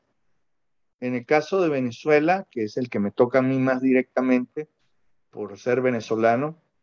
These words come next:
los venezolanos han transitado por esas cuatro, por cuatro expresiones del miedo. Unos han huido. Es de escándalo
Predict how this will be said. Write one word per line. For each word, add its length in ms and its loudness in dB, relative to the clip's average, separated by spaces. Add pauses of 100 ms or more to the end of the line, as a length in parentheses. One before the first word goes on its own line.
(600)
los 200 -6
venezolanos 600 0
han 160 0
transitado 760 0
por 160 -4
esas 260 -12
cuatro, 560 2 (480)
por 180 -8
cuatro 280 0
expresiones 540 0
del 140 -4
miedo. 280 -4 (800)
Unos 300 -6
han 160 0
huido. 440 2 (640)
Es 160 -6
de 80 4
escándalo 1000 -2